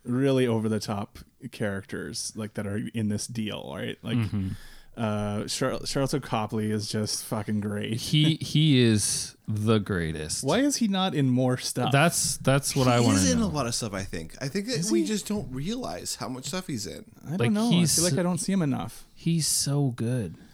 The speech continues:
Speaker 1: Like, we, you guys didn't care for Hardcore Henry, but he was
Speaker 2: No,
Speaker 1: great.
Speaker 2: but he was great.
Speaker 1: Right? Um, and I just feel like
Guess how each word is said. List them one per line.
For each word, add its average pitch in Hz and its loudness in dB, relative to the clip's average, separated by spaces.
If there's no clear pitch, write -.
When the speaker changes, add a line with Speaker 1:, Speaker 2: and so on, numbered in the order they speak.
Speaker 1:
Like, 135 -4
we, 175 2
you 156 -2
guys 175 2
didn't 156 0
care 135 0
for 120 -2
Hardcore 110 -2
Henry, 110 0
but 113 -6
he 170 -2
was 123 0
Speaker 2:
No, 208 6
Speaker 1:
great. - 4
Speaker 2:
but 123 2
he 226 6
was 123 4
great. 123 2
Speaker 1:
Right? 113 -2
Um, 110 0
and 131 0
I 131 2
just 135 -4
feel 143 0
like 131 0